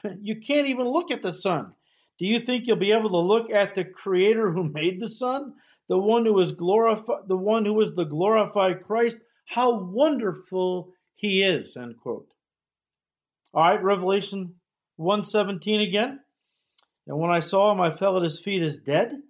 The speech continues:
But he laid his right hand on me, saying to me, 'Do not be afraid. Listen, I am the first and the last.'" Now, if you were Jewish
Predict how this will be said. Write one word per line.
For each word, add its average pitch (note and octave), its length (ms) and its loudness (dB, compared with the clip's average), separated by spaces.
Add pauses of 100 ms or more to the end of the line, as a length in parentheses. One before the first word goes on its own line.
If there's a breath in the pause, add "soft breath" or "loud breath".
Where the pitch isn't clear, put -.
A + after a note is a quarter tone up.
(600)
But C#3 200 -2
he G#3+ 140 -2
laid G#3+ 280 6
his D#3 200 0
right G3+ 300 0
hand G#3+ 300 -2
on F3+ 160 -2
me, E3+ 140 -2
saying G#3 420 -4
to F3+ 120 -8
me, E3 200 -4
'Do D#3+ 180 -6
not G#3+ 300 0
be G#3+ 120 -4
afraid. D#3 600 -2
Listen, F#3 380 -8 (460)
I G3 200 2
am F#3+ 220 -2
the D#3+ 120 -4
first C#4 480 -2 (480)
and D#3+ 540 -4 (420)
the C#3 140 -6
last.'" B2+ 560 -8 (2000)
Now, G3+ 460 2 (420)
if F#3 160 -2
you A#3+ 120 2
were A3+ 140 4
Jewish D#3+ 680 -2